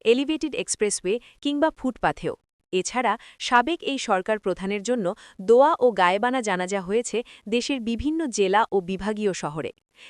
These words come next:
যে যেভাবে পেরেছেন বা সুযোগ পেয়েছেন, সেখানেই জানাজায় অংশ নিয়েছেন। সাবেক এই প্রধানমন্ত্রীর জন্য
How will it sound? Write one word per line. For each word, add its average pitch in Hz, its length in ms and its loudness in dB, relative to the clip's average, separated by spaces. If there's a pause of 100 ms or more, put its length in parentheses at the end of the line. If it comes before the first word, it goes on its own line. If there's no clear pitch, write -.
যে 226 200 0
যেভাবে 247 420 0
পেরেছেন 214 500 0
বা 196 120 0
সুযোগ 175 380 -4
পেয়েছেন, 185 360 -2 (260)
সেখানেই 320 520 -2
জানাজায় 208 480 0
অংশ 196 320 -6
নিয়েছেন। 151 400 -6 (400)
সাবেক 247 380 2
এই 247 120 -2
প্রধানমন্ত্রীর 214 680 -2
জন্য 202 240 -2